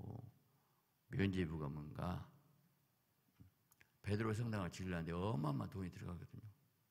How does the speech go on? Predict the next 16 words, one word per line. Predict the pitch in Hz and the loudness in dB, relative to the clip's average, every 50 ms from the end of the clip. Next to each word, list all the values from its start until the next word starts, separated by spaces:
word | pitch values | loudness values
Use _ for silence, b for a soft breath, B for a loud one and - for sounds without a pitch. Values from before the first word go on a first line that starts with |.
| _ _ _ _ _ _ _ _ _ _ _ _ _ _ | _ _ _ _ _ _ _ _ _ _ _ _ _ _
그러니까 | - - 90 90 - - 85 87 92 95 90 78 67 - - - - - - - - - - - _ _ _ _ _ _ _ _ _ _ _ _ _ _ _ _ _ _ _ - - - - _ _ - - | -4 -2 -2 0 2 4 4 6 6 6 6 4 2 -2 -8 -12 -18 -20 -20 -20 -20 -20 -20 -20 _ _ _ _ _ _ _ _ _ _ _ _ _ _ _ _ _ _ _ -6 -6 -6 -14 _ _ -14 -8
이, | 67 76 65 | -6 -6 -4
이 | - 85 87 87 80 - - - - | -2 0 0 0 -2 -4 -6 -10 -4
면죄부, | - 90 98 104 107 104 95 87 - - 98 95 92 87 80 95 104 92 76 69 - - - - | 2 4 4 4 4 4 0 0 2 4 4 6 6 6 4 4 4 4 4 0 -2 -6 -4 6
면죄부, | 80 90 98 101 98 98 92 90 - - 90 87 87 85 85 82 95 101 92 82 73 | 8 10 10 10 8 6 4 2 2 4 6 6 6 6 6 4 4 4 4 2 2
죄를 | - - 90 98 98 98 98 98 110 110 | 2 2 4 6 6 6 6 6 4 4
용서한 | 90 87 87 87 85 - - - | 4 4 2 2 2 0 -2 0
표, | - - - - | 0 -2 -2 2
요 | - 90 101 120 120 - | 6 6 8 8 12 12
표를 | - 143 139 131 | 12 12 12 12
사버려. | - - - 143 135 120 92 - - - - - B B B B B B B B B B B B B B B - | 12 10 10 10 8 4 4 2 -2 -8 -12 -14 B B B B B B B B B B B B B B B -2
이 | - 101 | 0 0
표만 | 98 - 120 120 117 113 110 | 2 4 4 6 6 6 6
사면 | - 120 120 123 135 143 147 151 143 - - - - - - - - - - - - - - _ _ _ _ _ _ _ _ _ _ _ _ _ _ _ _ _ _ | 6 6 8 10 10 12 10 10 8 4 0 -6 -12 -14 -16 -18 -18 -20 -20 -20 -20 -20 -20 _ _ _ _ _ _ _ _ _ _ _ _ _ _ _ _ _ _
천국 | - 120 113 - - | 0 0 0 0 -4
가. | - | -8